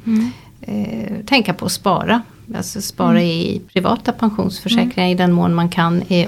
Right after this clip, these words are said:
Speaker 2: också jättebra.
Speaker 1: Och amortera kanske då?
Speaker 2: Amortera också.
Speaker 1: Mm.
Speaker 2: Mm.
Speaker 1: Mm.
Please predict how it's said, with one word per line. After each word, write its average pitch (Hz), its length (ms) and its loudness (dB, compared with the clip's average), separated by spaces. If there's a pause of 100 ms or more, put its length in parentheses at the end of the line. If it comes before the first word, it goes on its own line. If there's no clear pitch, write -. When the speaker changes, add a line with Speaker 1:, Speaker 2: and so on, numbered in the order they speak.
Speaker 2:
också - 300 -2
jättebra. 196 680 -2 (320)
Speaker 1:
Och 240 100 2
amortera 226 440 0
kanske - 340 -10
då? - 120 -8 (260)
Speaker 2:
Amortera 196 600 -4
också. - 420 -10
Speaker 1:
Mm. 247 140 -4
Speaker 2:
Mm. 196 340 -4
Speaker 1:
Mm. 202 420 -6